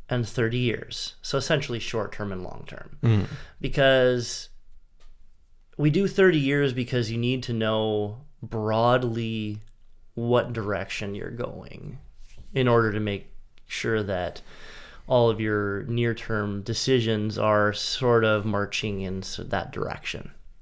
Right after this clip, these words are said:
Speaker 1: Six months, because anything longer than six months these days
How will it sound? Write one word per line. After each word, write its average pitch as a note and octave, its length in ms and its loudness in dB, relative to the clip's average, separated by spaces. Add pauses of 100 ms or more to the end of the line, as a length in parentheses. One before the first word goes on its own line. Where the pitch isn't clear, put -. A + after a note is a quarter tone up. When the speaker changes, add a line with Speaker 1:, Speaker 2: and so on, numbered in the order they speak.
(1040)
Speaker 1:
Six - 380 -8
months, F3 680 2 (360)
because C3 800 2
anything C#3+ 480 4
longer C3 300 6
than A#2+ 160 2
six - 320 -2
months B2 300 2
these D3 400 -2
days A3+ 720 -2